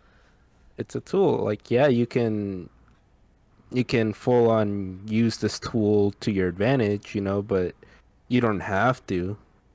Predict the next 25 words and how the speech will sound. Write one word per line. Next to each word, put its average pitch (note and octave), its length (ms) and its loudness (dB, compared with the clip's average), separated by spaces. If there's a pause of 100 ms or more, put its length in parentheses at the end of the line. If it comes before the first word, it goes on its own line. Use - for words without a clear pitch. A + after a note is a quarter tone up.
(340)
Like, F#2+ 360 -2
there's A2 200 0
plenty B2+ 300 -2
of G#2 180 -2
other A2 240 2
ways F#2 880 -2
in G2 140 -6
order F#2+ 240 -2
to, - 160 -6
like, F2 240 -6 (100)
be A2 120 0
successful G2 600 -4
in F2 120 -8
life F#2+ 320 -6 (380)
without G#2 320 0
being F#2 520 -6 (220)
in G2 120 -4
college. G#2+ 600 -2 (840)
For - 140 -2
example, A#2 460 2
right G2 240 4
now, F#2 240 -2
one F#2 240 -2
of G2 60 -4
my, F2+ 180 -2